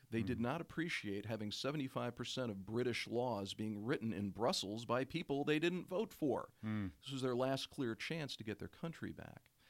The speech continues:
Speaker 1: But what was interesting about the polling is that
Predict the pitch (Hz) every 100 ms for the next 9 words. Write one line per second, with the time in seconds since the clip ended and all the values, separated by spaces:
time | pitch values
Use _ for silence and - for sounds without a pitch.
0 | - - - _ _ - - 147 147 196
1 | 190 - 156 135 127 - - - 214 277
2 | 269 139 53 - - _ - - - 143
3 | 123 143 127